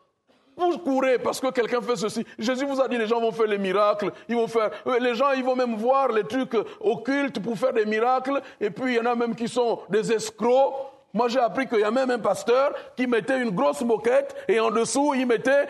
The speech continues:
des fils électriques pour f-, simuler l'onction.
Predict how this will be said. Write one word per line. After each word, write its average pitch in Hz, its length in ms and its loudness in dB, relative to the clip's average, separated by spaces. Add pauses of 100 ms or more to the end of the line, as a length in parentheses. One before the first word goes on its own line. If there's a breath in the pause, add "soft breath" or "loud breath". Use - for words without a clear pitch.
des 196 120 2
fils 262 200 0
électriques 240 580 0
pour 233 160 -2
f-, 175 200 -8
simuler 240 480 0
l'onction. 208 540 -2